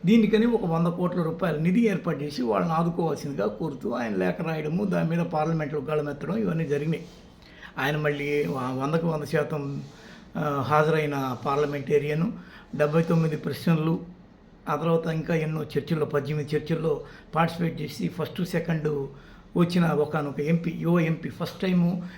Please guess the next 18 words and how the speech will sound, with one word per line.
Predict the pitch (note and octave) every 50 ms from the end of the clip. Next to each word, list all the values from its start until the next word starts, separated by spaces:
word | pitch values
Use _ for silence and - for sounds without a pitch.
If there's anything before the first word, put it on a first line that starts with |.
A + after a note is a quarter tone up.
| - -
ఎంపీగా | E3+ E3 E3 - F#3+ E3+ F3
గెలిచి, | D#3 D#3 D#3 D3 D#3 G3 - C#4+ C4+ A#3+ G#3+ G#3 G#3
పోచంపల్లిని | G#3 A#3 A#3+ A#3+ C4+ C4+ A3 F#3+ G#3+ G3+ G3+ F#3
కూడా | F#3 G#3 A#3 B3
తన | G#3+ G#3+ G3+ G3
యొక్క | F#3+ F#3 F3+ F#3 - G3+ G3 F3+ E3 D#3 D3 D3+ D#3 - - -
ఐటెంగా | F3+ F#3+ F3 G#3 F#3+ F3+ E3+ F3
తీసుకున్నాడు. | C#3+ D3+ C#3+ - - - A#2+ G#2+ - - - - - - - - - - - - - - - - - G#3+
ఎందుకంటే, | B3+ C4 C4 C#4+ A#3 F#3 G3+ A#3+ C#4 C#4 C#4+ C4+ - -
ఈ | F#3+ F#3 F3 E3+ D#3+ D#3 D3 D3 E3 E3 F3 - - - - - - - - - - - - -
మిస్ | F#3 E3+ F#3 G3+ - -
వరల్డ్ | - D4+ D4 C#4+ C4 B3 G#3 -
పోటీ | A#3+ A3+ A3 A3+ A3
సందర్భంగా | G3 G#3 G3+ F#3+ F#3 G3 F3+ E3+ E3+ E3+ E3+ E3+ E3+ A3+ A#3+ A#3+ - - - - - -
పోచంపల్లినే | A#3+ C4 C4 C4 C#4 C4+ A#3+ - B3 A#3 A#3 A3+ A3 A3+ A#3
ఒక | A#3 A3+ G#3+ - F#3 E3+ E3+
ప్రధాన | D#3+ F3 F#3 G#3+ G#3 G3+
ఆకర్షణగా, | F#3+ F3+ - F#3 E3+ - - F3+ E3 D#3 F3 F3+ F3+ F3+ - - - -